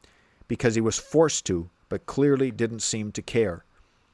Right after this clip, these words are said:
I'm wondering if anyone has any tips on how to teach empathy. He seems to care about others some of the time,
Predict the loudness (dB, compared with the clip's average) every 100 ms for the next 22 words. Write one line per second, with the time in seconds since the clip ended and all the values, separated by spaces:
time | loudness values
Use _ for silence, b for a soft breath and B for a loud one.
0 | _ _ _ _ _ _ 2 4 4 2
1 | -2 0 0 2 2 2 2 0 -2 -2
2 | 0 2 2 0 -6 -4 -4 0 0 0
3 | 0 -2 -2 -6 -2 -2 -4 -6 -10 _
4 | _ _ _ b b b -6 -2 0 0
5 | -2 0 2 4 4 2 2 0 2 0
6 | 0 2 0 0 -2 -2 -6